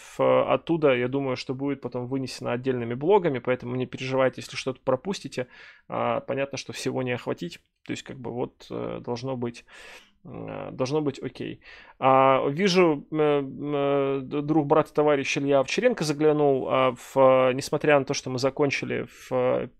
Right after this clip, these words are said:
пё-, «Пёс, овца и жираф», мы собираемся в ближайшее время выложить, э, результаты, инфографику и, как и говорили в последнем выпуске, начать думать в сторону, а, там, каких-то следующих действий, поэтому следите за этой историей,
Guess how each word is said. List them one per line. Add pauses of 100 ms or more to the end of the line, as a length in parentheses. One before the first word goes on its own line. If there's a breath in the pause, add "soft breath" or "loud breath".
пё-,
«Пёс,
овца
и
жираф»,
мы
собираемся
в
ближайшее
время
выложить, (380 loud breath)
э,
результаты,
инфографику
и,
как
и
говорили
в
последнем
выпуске,
начать
думать
в
сторону, (420 soft breath)
а,
там,
каких-то
следующих
действий,
поэтому
следите
за
этой
историей,